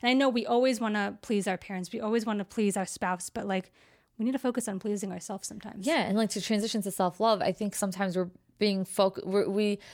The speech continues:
Speaker 2: our culture kind of focuses so much more on the marriage aspect that they forget to teach us self-love. Like, how do you love yourself first? How do you feel whole before entering a marriage? Like, because I don't know about you, when I was younger, anytime I wanted to do anything, my mom would say, "Uh, until you get married, then you can do whatever you want." Why? Just 'cause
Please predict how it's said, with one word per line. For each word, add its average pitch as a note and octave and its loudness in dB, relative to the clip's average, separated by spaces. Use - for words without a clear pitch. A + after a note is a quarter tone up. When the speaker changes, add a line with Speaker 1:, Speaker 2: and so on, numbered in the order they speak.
Speaker 2:
our F#3+ 0
culture G#3+ 0
kind G3 0
of F3+ -2
focuses F#3+ -4
so G3 0
much F#3+ -2
more F#3 2
on F#3 0
the F3 0
marriage F3 2
aspect A3+ 0
that F#3+ 0
they F#3 0
forget F#3 -2
to F3+ -8
teach - -6
us F#3 -6
self-love. F3+ -4
Like, F#3+ 0
how G#3+ 0
do A3 0
you G#3 2
love F#3 2
yourself F3+ -4
first? F3+ -2
How G3+ 0
do F#3+ 0
you F#3+ 2
feel G#3+ 4
whole G#3 4
before F#3 0
entering F#3 -2
a F3 -4
marriage? F3+ 2
Like, F3+ 0
because B3 4
I E3+ 0
don't F#3+ 4
know A3 4
about B3+ 4
you, E4+ 6
when A#3 6
I A3+ 4
was C4+ 2
younger, D#4 0
anytime A3 0
I C#4 2
wanted C4 2
to C4+ -2
do C4+ 2
anything, C4 0
my A3 4
mom G#3 4
would G#3+ -2
say, B3 2
"Uh, C#4 -2
until A3 4
you A3+ 4
get C4 6
married, B3+ 6
then G#3+ 4
you G3+ 4
can G#3 4
do F#3+ 4
whatever B3 8
you A#3 4
want." F#3+ 4
Why? G3 6
Just A#3 -2
'cause A#3+ 2